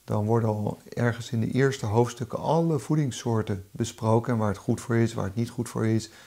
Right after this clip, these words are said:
waar je voorzichtig mee moet zijn. En in dat betreffende hoofdstuk over vaste voeding wordt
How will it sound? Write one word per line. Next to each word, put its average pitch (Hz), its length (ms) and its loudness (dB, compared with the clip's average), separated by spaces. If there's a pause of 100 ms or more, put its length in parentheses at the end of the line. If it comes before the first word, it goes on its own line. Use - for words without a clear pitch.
(160)
waar 92 160 -4
je 90 80 -2
voorzichtig - 540 -4
mee 113 120 0
moet 107 160 -2
zijn. 113 280 -2 (360)
En 113 220 -2
in 160 460 4
dat 120 280 2
betreffende 127 500 -2
hoofdstuk 113 560 -2 (420)
over 107 520 0 (320)
vaste - 440 2
voeding 139 520 2 (440)
wordt 139 640 4